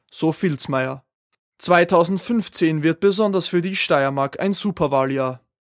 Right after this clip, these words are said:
Die steirische Landtagswahl und die Gemeinderatswahlen sowie die Ö-H-Wahlen stehen an.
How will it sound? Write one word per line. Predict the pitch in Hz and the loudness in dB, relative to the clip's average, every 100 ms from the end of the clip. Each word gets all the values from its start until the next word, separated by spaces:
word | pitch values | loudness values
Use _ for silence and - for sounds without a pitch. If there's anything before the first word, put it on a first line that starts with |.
| _ _ - | _ _ -8
Die | 151 | -4
steirische | - 151 151 160 180 | 0 2 2 0 0
Landtagswahl | 175 180 180 190 - 180 165 170 _ _ | 2 0 0 -4 0 2 2 2 _ _
und | 220 208 | -6 -4
die | 202 | -2
Gemeinderatswahlen | 202 170 175 175 160 - 160 147 151 | 0 0 0 0 0 -2 0 0 0
sowie | - 202 202 208 | -2 -2 -2 -6
die | 175 | -4
Ö-H-Wahlen | 143 151 143 143 147 165 | -2 0 0 0 0 -2
stehen | - 147 165 - | -4 -2 -2 -2
an. | 143 135 | -6 -8